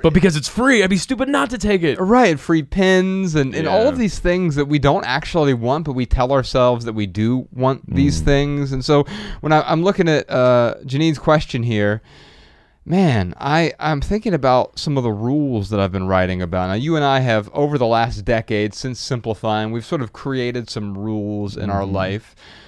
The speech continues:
Speaker 2: Now, there isn't a minimalist rule book. I wish there was. Uh, here are the seventeen rules to follow, and you'll be the, uh,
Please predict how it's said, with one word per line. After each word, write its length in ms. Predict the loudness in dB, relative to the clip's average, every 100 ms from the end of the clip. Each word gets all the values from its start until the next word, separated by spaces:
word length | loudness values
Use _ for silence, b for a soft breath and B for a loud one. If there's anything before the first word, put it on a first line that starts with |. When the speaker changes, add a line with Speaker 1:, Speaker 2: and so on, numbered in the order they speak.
| B B
Speaker 2:
Now, 120 | 0
there 120 | 2 2
isn't 180 | 0
a 80 | 0
minimalist 460 | 0 0 0 -2 -2
rule 200 | -2 0
book. 300 | -2 -4 -2
I 40 |
wish 200 | -2 0
there 140 | 0 0
was. 580 | 2 2 2 0 -6 -18 B B B -8
Uh, 220 | -4 -6 -8
here 280 | -4 0 0
are 60 | 0
the 100 | -2
seventeen 540 | 0 0 0 -2 -2
rules 320 | 0 0 0
to 100 | -6
follow, 400 | -2 2 4 2
and 140 | 0 -2
you'll 140 | -4
be 260 | -4 -4 -4
the, 440 | -4 -6 -6 -10
uh, 240 | -10 -10